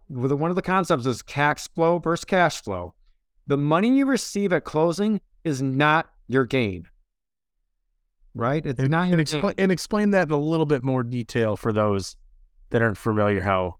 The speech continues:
Speaker 2: how everything is with that. 'Cause that's,
Speaker 1: Yeah.
Speaker 2: that's a very important concept that you mentioned and we talk about a lot, right? Tax flow versus cash flow, or cash flow versus tax flow. So let's
Speaker 1: Yes.
Speaker 2: chat on this.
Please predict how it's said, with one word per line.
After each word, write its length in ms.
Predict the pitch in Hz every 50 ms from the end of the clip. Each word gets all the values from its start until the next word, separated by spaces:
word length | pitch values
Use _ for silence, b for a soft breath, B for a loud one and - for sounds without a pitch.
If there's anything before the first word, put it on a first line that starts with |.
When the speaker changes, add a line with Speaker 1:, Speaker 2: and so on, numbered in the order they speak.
| _ _
Speaker 2:
how 120 | - 104 98
everything 340 | 92 90 90 87 87 82
is 140 | 80 78 78
with 120 | 92 90 78
that. 180 | 87 80 - _ _ - _ -
'Cause 120 | 127 120
that's, 200 | 160 175 160 -
Speaker 1:
Yeah. 120 | - 120 - - -
Speaker 2:
that's 160 | 165 156 -
a 60 | 160
very 240 | 139 131 160 170 165
important 460 | 156 143 - - 156 143 135 123 117 _ _ _ _ _ _ _
concept 480 | - 139 135 135 123 - - 117 104 104
that 140 | - 110 107
you 80 | 107 110
mentioned 320 | 110 113 110 - - 120
and 60 | 110
we 80 | 107 110
talk 260 | - - 123 107 -
about 160 | 113 113 107
a 40 | 113
lot, 240 | 117 117 101 82 85
right? 200 | 85 87 95 90 - -
Tax 300 | - 110 98 92 - -
flow 340 | 110 98 95 95 92 90 - - _ _ _ _ _
versus 180 | - 92 - -
cash 260 | - - 82 80 -
flow, 140 | - - -
or 200 | - 107 87 -
cash 280 | - - 95 90 -
flow 280 | - - 92 90 87 90 - -
versus 180 | 87 90 -
tax 260 | - - 90 87 -
flow. 180 | - - - - - - _ _ - _ -
So 180 | - - -
let's 120 | 117 147 147
Speaker 1:
Yes. 80 | 135
Speaker 2:
chat 140 | - 104 90 87
on 120 | 82 78
this. 220 | 82 85 - -